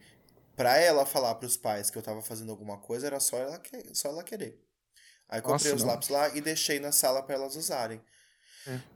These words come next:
Speaker 1: Nossa,
Speaker 2: Mas
Speaker 1: mas
Speaker 2: tem
Speaker 1: é,
Speaker 2: várias
Speaker 1: gente.
Speaker 2: crianças que são assim, várias crianças que são assim. Nossa,
Speaker 1: Uhum.
Speaker 2: tipo, "Ai, minha caneta, meu, meu lápis, ai, porque eu tenho isso, porque eu tenho aquilo." Nossa.
Speaker 1: De onde será que
Speaker 2: Várias.
Speaker 1: vem esse comportamento, né? Vamos convidar
Speaker 2: Ah, eu
Speaker 1: um
Speaker 2: não sei.
Speaker 1: psicólogo, uma psicóloga
Speaker 2: Não, mas
Speaker 1: pra
Speaker 2: às
Speaker 1: falar
Speaker 2: vezes
Speaker 1: sobre?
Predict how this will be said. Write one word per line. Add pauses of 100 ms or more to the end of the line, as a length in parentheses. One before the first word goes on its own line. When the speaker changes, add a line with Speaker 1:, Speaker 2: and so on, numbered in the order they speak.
(100)
Speaker 1:
Nossa, (120)
Speaker 2:
Mas
Speaker 1:
mas
Speaker 2:
tem
Speaker 1:
é,
Speaker 2:
várias
Speaker 1:
gente.
Speaker 2:
crianças
que
são
assim,
várias
crianças
que
são
assim.
Nossa,
Speaker 1:
Uhum.
Speaker 2:
tipo,
"Ai,
minha
caneta,
meu, (460)
meu
lápis,
ai,
porque
eu
tenho
isso,
porque
eu
tenho
aquilo."
Nossa. (380)
Speaker 1:
De
onde
será
que
Speaker 2:
Várias.
Speaker 1:
vem
esse
comportamento,
né?
Vamos
convidar
Speaker 2:
Ah,
eu
Speaker 1:
um
Speaker 2:
não
sei.
Speaker 1:
psicólogo,
uma
psicóloga
Speaker 2:
Não,
mas
Speaker 1:
pra
Speaker 2:
às
Speaker 1:
falar
Speaker 2:
vezes
Speaker 1:
sobre?